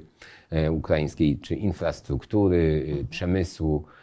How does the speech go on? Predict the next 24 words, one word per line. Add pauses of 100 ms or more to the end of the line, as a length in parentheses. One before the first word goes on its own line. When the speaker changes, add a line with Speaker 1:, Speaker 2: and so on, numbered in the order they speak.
(300)
Speaker 1:
Natomiast
mówimy
tutaj
o
dużych
przedsiębiorstwach,
no
bo
te
spółki
Skarbu
Państwa,
szczególnie
te
notowane
na
giełdzie
papierów
wartościowych,
ale
i
te (320)
infrastrukturalne,
duże,